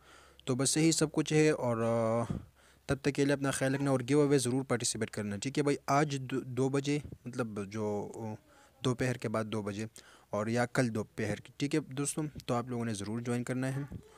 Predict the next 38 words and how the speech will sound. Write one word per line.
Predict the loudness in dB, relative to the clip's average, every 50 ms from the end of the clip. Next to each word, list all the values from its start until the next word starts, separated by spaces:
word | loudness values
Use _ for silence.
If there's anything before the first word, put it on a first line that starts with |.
| -20 -20 -20 _ -2
اور | 0 2 2 2 0
پھر | 0 0 2 2
انشاءاللہ | 2 2 2 2 2 2 2
ملتے | 2 0 0 0 0
ہیں | 2 2
next | 0 2 2 2 2 2 0 -2 -4 -8 -16 -20 -20 -20 -20 _ _ _ _ -8 -6 -2 2 4
give | 6 6 6
away | 6 4 4 2
میں، | 2 2 2
live | 2 2 2 2
stream | 2 2 2 2 2
میں۔ | 2 2 2
میں | 2 2 0 2
جب | 4 2 4
بھی | 6 6
live | 6 8 6 6 4 2
آیا | 0 0 0
کروں | 2 0 0 2
تو | 2 2
آپ | 2 2 2
لوگ | 0 2 2
آیا | 2 0
کرو، | 0 0 -2 -2
ٹھیک | -2 -2 -2 0
ہے | 0
میرے | 2 2 2
بھائی؟ | 2 2 2 0 -2 -10 -20 -20 -20 -20 -20 -20 -20 -20 -20 -8 -2
اور | 2 2 2 4 2 2 2 0 0 0
تب | -2 -2 -2
تک | -4 -2
کے | 0 2
لیے | 2 2
اپنا | 2 2 0 -2
خیال | -2 -2 -2 0 0 0
رکھنا، | -2 -2 -2 -2 -2 -2 -2 -2 0
بائے | 0 0 0
بائے | 2 0 0 0 -2 -4 -6 -6 -10 _ _ _ _ _ _ _ _ _ -8 -4 -4
and | -2 -2